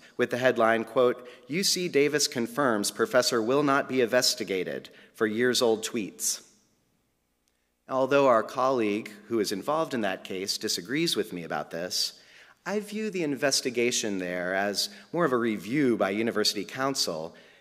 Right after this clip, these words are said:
made in order to confirm that the speech in question was indeed protected.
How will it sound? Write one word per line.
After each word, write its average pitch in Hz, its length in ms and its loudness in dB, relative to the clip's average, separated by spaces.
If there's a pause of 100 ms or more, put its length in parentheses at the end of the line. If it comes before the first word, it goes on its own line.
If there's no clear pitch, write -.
(120)
made 147 200 2
in 143 100 4
order 135 160 4
to 113 80 0
confirm 123 640 0
that 120 140 2
the 117 40 -2
speech 135 320 0
in 120 80 0
question 110 560 -2
was 117 240 0
indeed 101 520 -6
protected. 120 760 -4